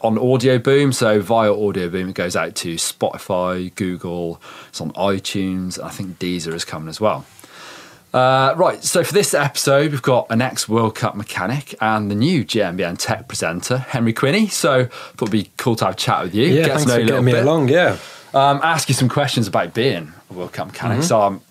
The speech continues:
Speaker 1: uh, I'm inter-, interested to hear a few of those stories as well,
Speaker 2: Yeah.
Speaker 1: but also get to know you. You've been on the G M B N Tech Show, Doddy, just
Speaker 2: Yes.
Speaker 1: this week.
Speaker 2: Yeah.
Speaker 1: So,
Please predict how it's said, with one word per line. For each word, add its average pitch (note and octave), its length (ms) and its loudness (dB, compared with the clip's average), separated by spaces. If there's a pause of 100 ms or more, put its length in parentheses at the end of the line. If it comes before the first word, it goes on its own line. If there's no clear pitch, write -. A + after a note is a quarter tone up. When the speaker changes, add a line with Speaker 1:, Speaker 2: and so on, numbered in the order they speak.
(200)
Speaker 1:
uh, F2+ 340 -4
I'm F#2+ 140 -4
inter-, A2+ 360 -2 (100)
interested A2 520 -2
to F#2+ 100 -8
hear F#2+ 180 -2
a F2 60 -4
few G2+ 160 -4
of F#2+ 60 -2
those F2+ 180 -4
stories F#2 320 -4
as E2+ 100 -10
well, G2 240 0
Speaker 2:
Yeah. A2 120 0
Speaker 1:
but A2 40 -2
also G2+ 420 0 (840)
get - 140 -2
to B2 80 0
know C#3 80 4
you. D3+ 160 2
You've B2+ 240 2
been E3+ 160 2
on C3+ 280 4
the A#2 540 4
G B2 120 0
M A2 120 0
B G#2+ 80 0
N G2+ 100 0
Tech C3 260 -2
Show, A#2 260 0
Doddy, C3 420 0
just A#2 160 -2
Speaker 2:
Yes. A#2+ 200 2
Speaker 1:
this A2+ 140 0
week. D#3 200 -8
Speaker 2:
Yeah. A2+ 160 4
Speaker 1:
So, F#2+ 160 -4